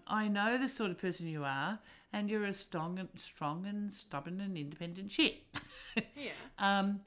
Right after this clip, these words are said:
Speaker 2: You should swear
Speaker 1: and
Speaker 2: again.
Speaker 1: oh, I did it
Speaker 2: No,
Speaker 1: again.
Speaker 2: it's all right.
Speaker 1: Oh, oh,
Speaker 2: <laughs> It's okay.
Speaker 1: oh. Um, so
Speaker 2: Where are you
Speaker 1: now
Speaker 2: going with this?
Speaker 1: Well, yeah, yeah.
Speaker 2: Where are you going with this?
Speaker 1: Yeah, I know. I better be quiet now.
Speaker 2: No, tell me.
Speaker 1: I was su-,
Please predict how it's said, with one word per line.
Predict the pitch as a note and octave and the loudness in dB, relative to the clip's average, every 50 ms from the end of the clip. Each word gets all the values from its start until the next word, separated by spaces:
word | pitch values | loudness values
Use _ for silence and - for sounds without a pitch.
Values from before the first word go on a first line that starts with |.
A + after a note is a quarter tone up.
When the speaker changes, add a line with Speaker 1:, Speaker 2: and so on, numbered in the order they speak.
| - - | -12 -14
Speaker 2:
You | A#3 G#3+ | -14 -12
should | G3 - G3+ - - | -12 -14 -16 -16 -12
swear | - - - - F#3+ G#3+ | -10 -10 -6 0 4 4
Speaker 1:
and | G#3+ G#3 G#3+ G#3+ F#3 | 6 6 6 4 2
Speaker 2:
again. | F3 F#3+ - - - - | -2 -6 -14 -16 -2 6
Speaker 1:
oh, | - B3+ C4+ A3+ E3 | 8 10 10 10 6
I | E3 | 2
did | F3 F3+ A3+ G#3 F#3 | 0 0 0 0 0
it | F3+ E3+ | 0 4
Speaker 2:
No, | F#3+ - | 6 8
Speaker 1:
again. | G#3 G#3 | 8 8
Speaker 2:
it's | F#3+ E3 D3+ D3 | 8 6 6 6
all | - | 4
right. | - G#3+ | 6 6
Speaker 1:
Oh, | A3+ A#3 A3+ G3+ - - G#3+ - | 6 8 8 8 8 6 4 4
oh, | A3 A3 G#3 | 6 8 6
Speaker 2:
<laughs> | |
It's | E3+ - A3+ | 6 4 0
okay. | A#3 - G3 A#3 - - - - - - | 0 0 0 0 2 4 2 4 6 6
Speaker 1:
oh. | F4+ - - F4 - - - - - - - F#4 G4+ - - - - | 6 8 6 6 4 0 -8 -14 -14 -6 -4 -2 -2 -2 -2 -2 0
Um, | - G3+ G3+ G3+ G3+ G3+ G#3 G#3+ G#3 F#3+ - - - _ - - - - - - - _ _ _ _ _ _ _ _ _ _ _ _ - _ _ _ _ _ _ _ _ _ _ _ _ _ _ _ _ _ _ _ _ _ _ - - - - - A3+ | 4 4 6 6 4 4 2 0 -2 -4 -6 -14 -20 _ -20 -20 -20 -20 -20 -20 -20 _ _ _ _ _ _ _ _ _ _ _ _ -20 _ _ _ _ _ _ _ _ _ _ _ _ _ _ _ _ _ _ _ _ _ _ -10 -8 -8 -6 -6 -6
so | G#3+ - A3 G#3 G#3 A3 - - - - D3+ | -2 0 2 2 2 2 0 -4 -8 -8 -4
Speaker 2:
Where | D#3 F#4 | 0 2
are | G4+ | 4
you | G4 | 6
Speaker 1:
now | F4+ F4 F4 | 8 8 6
Speaker 2:
going | D#4+ D#4+ | 6 4
with | D#4 B3+ G3+ | 0 -2 -2
this? | F3+ E3 - - - - - - - | -2 -4 -6 -8 -10 -10 -12 -8 -6
Speaker 1:
Well, | A3 A3+ A#3 A#3 A#3 A#3 A3+ A3+ A3+ G#3+ G#3 | -4 -2 2 4 4 6 6 4 4 2 0
yeah, | G#3 G#3+ G#3+ G#3 G#3 G#3 G3+ F#3+ E3+ - - - - - - - | 0 0 2 2 4 4 4 4 4 2 -4 -12 -20 -20 -10 -6
yeah. | A3 G3+ - G3 G3 G#3 G3+ G3 G3 F#3+ F3+ | -6 -4 -2 0 0 2 4 4 4 4 4
Speaker 2:
Where | F#3 G4+ | 4 4
are | |
you | G4+ F#4+ | 4 4
going | F4+ F#4 F4 E4+ E4+ D#4 | 6 4 4 4 4 2
with | C4 - | 0 0
this? | - E3+ | 2 4
Speaker 1:
Yeah, | F3+ F3+ F3+ F3+ F#3 F#3 F3+ E3+ | 6 8 8 8 10 8 8 8
I | E3+ F3 | 6 6
know. | F3 F3 E3+ E3+ | 6 6 6 6
I | E3 | 4
better | D#3+ E3+ E3+ D#3+ | 4 2 0 2
be | D3+ D#3+ D3+ | 2 0 -2
quiet | - - D#3+ D#3 D#3 D3+ | 0 2 2 2 2 2
now. | D3+ D3+ | -2 -2
Speaker 2:
No, | D#3 F#4+ E4 G#3+ F#3+ F#3 G#3 B3+ A4 C5 - - | 0 2 2 4 4 4 2 2 0 -2 -4 -4
tell | - A#4 B4 B4 | -2 0 0 2
me. | G#4+ B3 F3+ E3+ E3+ - - _ - - - - - | 0 0 -2 -2 -6 -10 -18 _ -20 -20 -20 2 6
Speaker 1:
I | B3 C4 | 8 8
was | C4 C4 C#4 C4+ | 8 6 4 0
su-, | - C4 A3 | -2 -4 -6